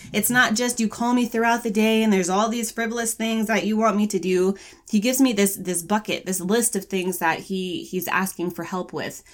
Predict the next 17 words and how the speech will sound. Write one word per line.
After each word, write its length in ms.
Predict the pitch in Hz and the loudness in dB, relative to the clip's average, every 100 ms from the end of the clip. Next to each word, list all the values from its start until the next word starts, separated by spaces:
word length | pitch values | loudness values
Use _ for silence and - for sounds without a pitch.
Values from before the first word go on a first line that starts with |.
| - - | -20 -4
And 400 | 185 185 190 - _ _ _ | -2 -2 -4 -10 _ _ _
when 340 | 196 196 220 202 | 0 4 4 4
we 240 | 254 320 | 2 0
value 560 | 214 202 226 233 214 - | 4 6 6 4 2 2
our 140 | 170 | -2
time 500 | - 214 214 196 170 | -4 -2 2 2 0
in 140 | 160 | -2
such 240 | 180 190 - | -2 -4 -4
a 80 | 165 | -2
way, 180 | 180 | -2
and 80 | 180 | 0
we 80 | 196 | 4
make 220 | 214 220 | 4 4
it 60 | 185 | -2
apparent 520 | 160 226 233 202 - | -4 -6 -2 -2 -2
to 80 | - | -4
people, 500 | - 214 165 135 202 | -6 -8 -4 -4 -6